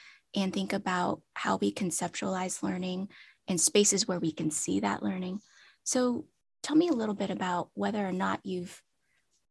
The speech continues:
um, felt that tension, how you've navigated it, or how you currently navigate it right now, um, as a scholar.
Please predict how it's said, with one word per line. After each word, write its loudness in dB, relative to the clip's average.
um, -4
felt 2
that -2
tension, 0
how 0
you've 0
navigated 0
it, -2
or 2
how 2
you 0
currently 4
navigate 0
it -4
right -4
now, -4
um, -6
as -8
a -8
scholar. -6